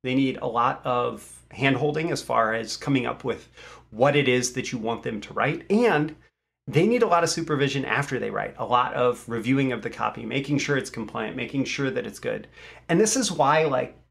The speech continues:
the quality of the copywriter using A I is most li-, likely going to determine the quality of the final writing generated with A I. So you get a really good copywriter who understands compliance, who understands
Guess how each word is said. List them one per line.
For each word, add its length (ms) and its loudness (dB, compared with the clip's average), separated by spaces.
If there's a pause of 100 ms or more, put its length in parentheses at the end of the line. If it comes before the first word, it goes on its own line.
(160)
the 120 -4
quality 880 2
of 420 2
the 480 -4
copywriter 640 2
using 460 -2
A 160 -6
I 380 -6 (160)
is 180 -4
most 480 2
li-, 160 -8 (240)
likely 560 0
going 240 -2
to 100 -14
determine 520 -4
the 60 -6
quality 600 -2
of 380 -4
the 360 -6 (160)
final 380 0
writing 480 -2 (160)
generated 520 0
with 200 -8
A 80 -12
I. 180 -14 (400)
So 160 -2
you 80 4
get 140 4
a 40 0
really 220 4
good 180 2
copywriter 520 0
who 80 -4
understands 480 -4
compliance, 560 -8
who 260 -8
understands 840 -8